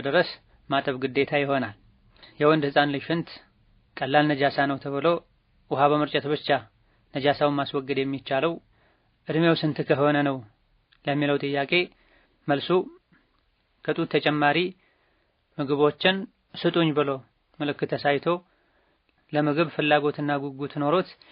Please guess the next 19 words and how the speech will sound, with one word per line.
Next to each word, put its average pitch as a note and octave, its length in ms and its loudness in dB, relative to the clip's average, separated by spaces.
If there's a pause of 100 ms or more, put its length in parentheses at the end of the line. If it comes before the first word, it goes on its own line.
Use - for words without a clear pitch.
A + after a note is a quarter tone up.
(200)
የሚበላበት D3+ 600 4
እድሜ C#3+ 280 -4
ላይ C3+ 160 -4
ሲደርስና C#3 560 -4 (800)
አብዛኛው E3 440 4
ምግቡ C#3+ 300 -2 (400)
ከጡት D3+ 340 -4
ይልቅ F#3 300 2 (320)
ሌሎች D#3+ 360 4
ምግቦች D3 440 -2
ሲሆኑ C#3 360 -2 (500)
ይሄኔ D3+ 280 0
ሽንቱ C#3 240 -6
ይነጅሳል። C3 520 -6 (1300)
በመጠኑ E3 380 6 (560)
ሌሎች D3+ 240 2
ተጨማሪ D3+ 460 0
ምግቦችን C#3+ 520 -4
ቢበላም C#3+ 420 2